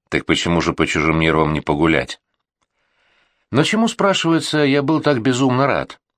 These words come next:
Какова причина моего восторга? А не скажу. А что касается нервов,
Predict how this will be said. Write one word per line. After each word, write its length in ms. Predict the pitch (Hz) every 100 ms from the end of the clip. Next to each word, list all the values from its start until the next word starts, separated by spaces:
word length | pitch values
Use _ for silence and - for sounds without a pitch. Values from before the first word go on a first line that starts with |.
| _
Какова 360 | - 78 73 80
причина 440 | 82 82 - 82
моего 320 | 80 82 87 82
восторга? 680 | 101 - 165 139 73 64 - _ _ _ -
А 80 |
не 100 | 208
скажу. 480 | 208 - 160 76 123 - _ _ _ _ _ _ _ -
А 100 | 80
что 180 | - 87
касается 540 | 87 - 92 - 107
нервов, 540 | 131 131 78 71 -